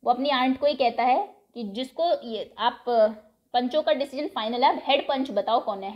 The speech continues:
हेड पंच, पंचों में सरपंच होता है। अगर by chance कोई रू-, कोई बात है जो पांचों में सहमति नहीं हो रही है उन पांच लोगों में, तो फिर हेड पंच की मानी जाती है। तो वो अपनी मौसी को कहता है कि आप डिसाइड करो कि हेड पंच कौन बनेगा।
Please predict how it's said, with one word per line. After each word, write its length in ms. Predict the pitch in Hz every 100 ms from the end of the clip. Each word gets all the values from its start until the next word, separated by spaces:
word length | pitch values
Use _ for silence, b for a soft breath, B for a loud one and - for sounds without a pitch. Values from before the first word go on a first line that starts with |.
| 233
हेड 160 | 247
पंच, 280 | 285 427 - b b b -
पंचों 300 | 254 269 320
में 100 | 359
सरपंच 480 | - 254 269 302 302
होता 200 | 240 285
है। 40 |
अगर 160 | 262 226
by 160 | 220
chance 260 | 226 233 262
कोई 300 | - 240 247 233 - _ 160 190 202
रू-, 480 | 190 254 269 - 226
कोई 280 | 247 262
बात 400 | 262 226 220 -
है 80 | 269
जो 120 | 240
पांचों 360 | 254 233 226 240
में 140 | 240
सहमति 500 | 262 240 220 226 262
नहीं 200 | 233 240
हो 80 | 262
रही 120 | 220
है 80 | 214
उन 100 | 220
पांच 280 | 226 208 220
लोगों 240 | 214 208
में, 160 | 208 403 b b b b
तो 60 | 294
फिर 160 | -
हेड 260 | - 311 -
पंच 200 | 262 262
की 120 | 254
मानी 240 | 208 202
जाती 220 | 190 196 226
है। 60 |
तो 80 | 262
वो 80 | 285
अपनी 260 | 277 269
मौसी 300 | 277 226 262
को 100 | 262
कहता 240 | 254 226 240
है 60 |
कि 80 | 262
आप 240 | 269 262 262
डिसाइड 400 | 254 254 233 226
करो 180 | 233
कि 120 | 269 -
हेड 220 | 226 220
पंच 180 | 247 262
कौन 240 | 220 214
बनेगा। 420 | 202 185 170 208